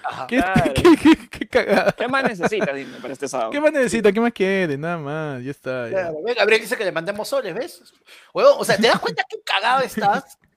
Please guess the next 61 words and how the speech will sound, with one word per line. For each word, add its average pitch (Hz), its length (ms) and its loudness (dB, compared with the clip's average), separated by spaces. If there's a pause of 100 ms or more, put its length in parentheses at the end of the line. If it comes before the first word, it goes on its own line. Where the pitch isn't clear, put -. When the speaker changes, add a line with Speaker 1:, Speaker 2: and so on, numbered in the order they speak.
Speaker 1:
¿Te 180 80 -4
das 233 100 0
cuenta 339 160 -8
que - 40 -12
estás 262 180 -10
cagado 220 380 -2
cuando 151 240 -8
pides 202 500 -12
y 160 120 -10
eres 226 260 -6
feliz 165 220 -14
con 233 120 -18
que 214 80 -14
te 139 100 -20
manden 165 320 -14
soles? 143 360 -10
Pues, 123 140 -20
o 131 140 -16
sea, 160 100 -14
el 143 220 -12
sol 247 300 -4
Speaker 2:
Oye, 160 140 -2
Speaker 1:
vale 135 180 -2
Speaker 2:
el 156 60 -6
sol 226 220 4
Speaker 1:
más. 143 60 -6
Speaker 2:
va-, 127 60 -10 (160)
el 127 200 -10
sol 202 220 -2
vale, 131 360 -6
tío. 120 280 -18 (120)
No, 143 220 -12
bueno, 117 320 -12 (160)
sí, - 140 -18
Speaker 3:
Sí. 135 80 -2
Speaker 2:
pues, 127 240 -8
la, 127 180 -4
la 127 160 -2
crisis 160 320 -2
está 147 160 -4
compl-, 139 260 -8 (220)
mira, 170 240 2
Alexis 170 400 2
dice, 151 320 -2 (160)
"Ya 180 120 4
les 214 120 6
robaron 185 300 6
con 196 140 -2
su 139 140 -6
plata 196 240 2
en 151 100 -2
Yape". 196 280 4
Oye, 143 220 2
¿verdad? 120 320 4
Ha - 20 10
habido, 185 540 6 (300)
ha 139 60 2
habido 185 240 6
ciertos 202 380 0
rumores, 135 640 0
¿no? 170 320 -8